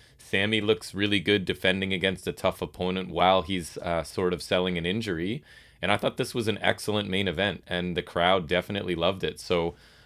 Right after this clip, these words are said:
I mean, I'm not thrilled with Jay Lethal being signed. I just, he's not one of the ones in a, in a very bloated roster that I think they need, but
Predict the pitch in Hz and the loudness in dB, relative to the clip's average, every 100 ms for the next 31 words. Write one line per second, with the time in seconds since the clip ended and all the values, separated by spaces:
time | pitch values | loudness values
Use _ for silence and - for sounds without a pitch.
0 | _ 95 98 98 101 101 - _ _ _ | _ -2 0 0 -2 -4 -10 _ _ _
1 | _ _ - 104 110 107 101 - 90 98 | _ _ -8 -4 0 0 0 0 2 2
2 | 110 113 113 110 110 110 104 107 104 101 | 2 -2 2 2 0 -2 -2 0 -2 -2
3 | 101 107 113 80 92 - 95 87 87 90 | 0 2 2 2 0 -2 -4 0 0 2
4 | 90 90 85 85 87 87 85 95 87 80 | 0 0 0 0 0 -2 -4 -4 -2 -2
5 | 78 _ - 82 73 73 85 87 87 85 | -6 _ -6 -6 -6 -2 2 4 4 0
6 | 73 82 85 85 82 73 - - - 82 | -2 0 2 2 0 -2 -16 -20 -4 2
7 | 85 - 90 82 80 - 87 78 85 76 | 2 2 -2 2 2 2 -2 0 -2 -2
8 | 80 92 120 110 87 | -4 -2 -2 2 2